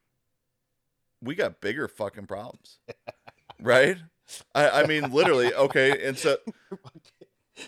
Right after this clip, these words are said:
Speaker 2: Load the clips and pack 'em up,
Speaker 1: <laughs>
Speaker 2: man.
Speaker 1: Right, right.
Speaker 2: <laughs>
Speaker 1: Diversify your portfolio. Buy three oh eight, two two three, nine millimeter.
Speaker 2: There you go.
Speaker 1: <laughs>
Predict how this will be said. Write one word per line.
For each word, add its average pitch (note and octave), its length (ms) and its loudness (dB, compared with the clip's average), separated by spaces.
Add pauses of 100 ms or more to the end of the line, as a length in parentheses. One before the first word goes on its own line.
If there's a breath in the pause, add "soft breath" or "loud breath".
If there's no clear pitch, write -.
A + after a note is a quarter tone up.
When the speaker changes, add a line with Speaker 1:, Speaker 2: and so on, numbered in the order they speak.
(540 loud breath)
Speaker 2:
Load C3 200 -2
the C3+ 60 -4
clips - 380 0
and B2+ 140 -14
pack C#3+ 240 6
'em D3 140 -6
up, - 140 6
Speaker 1:
<laughs> - 0 -
Speaker 2:
man. C#3+ 300 10
Speaker 1:
Right, E3+ 260 10
right. D#3+ 180 6 (640)
Speaker 2:
<laughs> B2 80 -6
Speaker 1:
Diversify D3 640 -2
your C#3 160 -2
portfolio. B2 680 0
Buy G2 520 0
three A#2+ 240 -4
oh A#2+ 180 2
eight, G#2 360 -2
two B2+ 160 -8
two A#2+ 200 -8
three, G#2 520 -4
nine A2 340 -4
millimeter. A#2+ 420 -2
Speaker 2:
There C3 260 2
you B2 60 -4
go. D3 460 -2
Speaker 1:
<laughs> C#3+ 40 -10